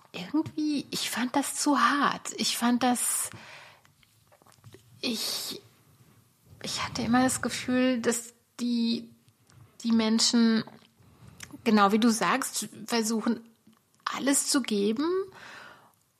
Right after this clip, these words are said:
Und wenn man ihnen dann einfach so vor den Latz knallt, „Das war jetzt nicht gut, das hätte besser sein können“, das war so, na ja, ähm,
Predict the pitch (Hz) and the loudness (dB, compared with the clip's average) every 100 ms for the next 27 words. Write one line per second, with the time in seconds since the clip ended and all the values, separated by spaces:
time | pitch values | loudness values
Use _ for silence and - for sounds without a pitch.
0 | _ - _ - 233 226 226 226 233 233 | _ -20 _ 2 4 6 6 4 6 6
1 | 220 208 208 226 226 233 233 214 190 190 | 6 2 0 -2 -4 -2 0 0 0 -2
2 | - - - 247 254 277 277 220 214 - | -2 -4 0 2 2 0 0 0 0 2
3 | 233 226 220 220 202 - - 208 208 320 | 2 2 0 0 0 -4 0 0 6 6
4 | - - - - - - - - - _ | 6 0 -4 -8 -20 -20 -20 -20 -20 _
5 | - _ _ _ - 220 - 226 240 220 | -20 _ _ _ -2 2 2 2 0 0
6 | - 175 - 269 262 262 277 - 262 262 | -2 -2 2 2 2 2 0 0 0 2
7 | 240 - 208 190 190 185 180 175 170 170 | 2 2 0 0 0 0 0 -4 -6 -6
8 | - - 254 277 - - - - - - | -4 -2 -4 -8 -16 -20 -20 -20 -20 -20
9 | _ _ _ 220 214 202 202 208 208 | _ _ _ 0 2 2 2 0 -2